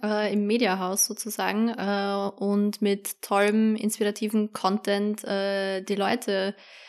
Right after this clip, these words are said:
äh, inspirieren. <laughs> Ähm, äh, das machen wir auch für unsere Kunden, weil denen hat das sehr gut gefallen.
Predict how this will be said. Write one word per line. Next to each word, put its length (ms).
äh, 680
inspirieren. 600
<laughs> 40
Ähm, 220
äh, 180
das 160
machen 240
wir 160
auch 200
für 200
unsere 240
Kunden, 760
weil 140
denen 240
hat 140
das 120
sehr 100
gut 180
gefallen. 580